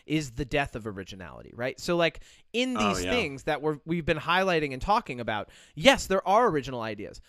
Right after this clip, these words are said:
Speaker 1: Making some of those characters different in Avatar, the live action, than they were in the cartoon,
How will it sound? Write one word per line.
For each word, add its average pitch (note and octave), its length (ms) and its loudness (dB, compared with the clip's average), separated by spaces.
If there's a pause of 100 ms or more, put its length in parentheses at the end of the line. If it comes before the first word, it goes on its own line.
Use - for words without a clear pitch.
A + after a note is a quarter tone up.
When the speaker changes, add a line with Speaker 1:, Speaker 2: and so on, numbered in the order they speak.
(140)
Speaker 1:
Making A3 500 0
some G#3 220 -2
of F3+ 60 -2
those F3+ 180 -2
characters F3+ 520 -4 (120)
different E3+ 680 2
in D3+ 180 -2
Avatar, D3+ 580 0
the C#3 100 -4
live C#3 240 2
action, C#3+ 320 -2
than B2+ 160 -8
they C3 140 -2
were C3 240 -4
in C3+ 80 -8
the B2 80 -10
cartoon, B2+ 420 -8